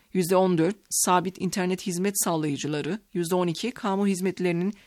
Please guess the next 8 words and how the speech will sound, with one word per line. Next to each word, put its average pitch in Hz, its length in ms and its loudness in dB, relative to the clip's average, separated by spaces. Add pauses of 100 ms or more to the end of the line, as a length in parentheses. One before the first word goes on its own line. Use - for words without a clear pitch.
(100)
çevrim 190 380 2
içi 196 180 -2
portalleri, 160 760 0 (880)
yüzde 208 240 0
yedi 233 300 4
yerli 214 420 2
mesajlaşma 196 800 0
uygulamaları, 156 680 0